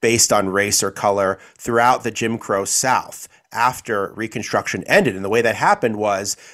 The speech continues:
that things like literacy tests and poll taxes were passed in places like Alabama, Georgia, Mississippi, et cetera. They were, on the face of it, race neutral, right? They didn't say, "We're going to disenfranchise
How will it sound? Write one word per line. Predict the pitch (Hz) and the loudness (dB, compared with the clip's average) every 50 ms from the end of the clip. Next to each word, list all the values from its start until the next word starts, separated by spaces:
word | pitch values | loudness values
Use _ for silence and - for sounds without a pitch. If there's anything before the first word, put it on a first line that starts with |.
| - _ | -18 _
that | - 107 104 - - | -4 -4 -4 -4 -6
things | - - 160 180 190 180 147 - | -2 0 2 4 4 4 4 2
like | 139 113 107 95 | 0 -2 -4 -4
literacy | 104 110 117 123 123 117 - - 120 | -6 -4 -2 -2 -2 -4 -4 -6 -8
tests | 101 - - 98 98 - - - | -10 -10 -10 -6 -4 -2 -2 -2
and | 104 95 - | -4 -6 -4
poll | - 131 143 151 151 | 0 2 2 2 2
taxes | - 120 101 98 98 - - - 101 98 98 - - - - - _ | 2 0 -2 -2 -2 -4 -6 -6 -6 -6 -8 -10 -12 -16 -20 -12 _
were | - 98 | -6 -6
passed | - - - 170 220 254 170 110 101 107 - - - - - - - _ _ _ - | -4 -4 0 2 4 4 4 2 0 -2 -2 -2 -4 -6 -14 -20 -20 _ _ _ -2
in | 147 160 160 | 2 2 2
places | 107 101 131 117 110 - - 110 95 98 | 2 2 0 2 2 2 0 -2 -2 -4
like | 98 98 98 - | -4 -6 -6 -4
Alabama, | 98 101 104 101 95 95 101 95 95 95 95 95 | -2 0 0 0 -2 -4 -4 -6 -6 -6 -8 -10
Georgia, | 92 - 104 101 101 101 92 95 | -10 -6 -4 -2 -2 -2 -2 -4
Mississippi, | 92 92 90 - - - - 104 101 101 92 | -6 -4 -4 -4 -2 -2 -2 -4 -4 -6 -6
et | - | -2
cetera. | - 143 147 117 104 98 - - - - - _ | 0 0 2 2 2 2 0 -6 -14 -20 -12 _
They | - 135 143 | 0 0 2
were, | 139 135 143 139 135 131 113 - - _ _ _ _ - - | 2 2 4 4 4 4 2 0 -8 _ _ _ _ -4 -2
on | 127 135 143 143 135 - | 0 0 0 -2 -6 -8
the | 117 113 | -10 -10
face | - - - 190 233 285 269 - - | -10 -6 -4 -4 -2 0 0 -2 -2
of | 117 113 | -2 -4
it, | 107 - - | -6 -8 -8
race | 110 120 131 147 - - - | -6 -4 -4 -2 -2 -4 -2
neutral, | 135 214 233 - - - - - _ | -2 -2 -2 -4 -8 -12 -16 -18 _
right? | - 113 131 147 - - - | -6 -4 -4 -4 -4 -6 -4
They | 143 160 190 | -2 -2 0
didn't | 208 196 151 117 - | -2 -2 -4 -2 -2
say, | - - - - 185 226 165 92 90 80 - _ _ _ _ _ _ _ _ _ _ | -2 -2 -2 0 0 -2 -2 -2 -6 -14 -20 _ _ _ _ _ _ _ _ _ _
"We're | - 113 127 147 151 147 139 127 | -12 -6 -2 0 2 2 2 0
going | 110 104 127 127 135 127 123 117 117 104 - _ _ _ | -2 -4 -2 -2 -2 -2 -4 -4 -6 -10 -14 _ _ _
to | - 107 | -20 -10
disenfranchise | - 127 117 - - 113 104 - 120 117 117 117 - 123 110 104 98 98 101 90 - | -8 -6 -4 -4 -6 -6 -6 -4 -2 -2 -2 -2 -2 -2 -2 -2 -2 -4 -6 -10 -14